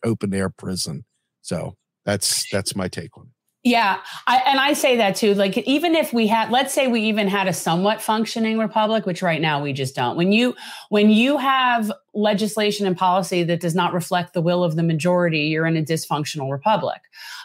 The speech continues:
Speaker 2: Um, 'cause if it was functional, we would have what the majority wants. Like, that would be how it goes. But even, even if, let's say we, we did have a f-, somewhat of a functioning democracy,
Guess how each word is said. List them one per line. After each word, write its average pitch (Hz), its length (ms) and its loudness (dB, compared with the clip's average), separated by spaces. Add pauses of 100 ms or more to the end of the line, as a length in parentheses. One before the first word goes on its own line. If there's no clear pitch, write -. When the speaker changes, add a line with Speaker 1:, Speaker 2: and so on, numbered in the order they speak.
Speaker 2:
Um, 165 420 2 (100)
'cause 180 140 4
if 180 140 2
it 175 80 2
was 170 120 0
functional, 190 640 0 (340)
we 175 260 4
would 180 160 4
have 170 420 2
what 160 200 0
the 175 60 2
majority 160 440 2
wants. 160 460 0
Like, 147 180 0
that 156 260 0
would 156 120 0
be 160 120 0
how 151 220 0
it 139 60 -4
goes. 185 220 2 (460)
But 208 320 4 (380)
even, 330 640 2 (160)
even 294 420 2
if, 226 400 0
let's 214 320 2
say 208 220 2
we, 185 300 0
we 175 120 4
did 196 220 4
have 156 460 0 (140)
a 170 40 -2
f-, - 160 -8
somewhat 185 300 2
of 160 60 0
a 160 60 0
functioning 160 360 -2
democracy, 156 540 -4